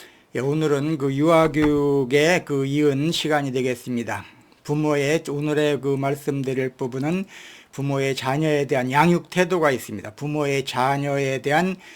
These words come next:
양육 태도가 아이에게 어떤 영향을 미치는가라고 하는 그런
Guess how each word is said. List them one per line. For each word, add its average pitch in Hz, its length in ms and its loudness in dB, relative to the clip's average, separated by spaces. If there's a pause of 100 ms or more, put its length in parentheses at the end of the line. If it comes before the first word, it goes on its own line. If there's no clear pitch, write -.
(260)
양육 139 380 -2
태도가 165 880 2
아이에게 139 960 0
어떤 143 360 -2
영향을 127 340 -4
미치는가라고 123 880 -2
하는 127 300 -4
그런 127 460 -4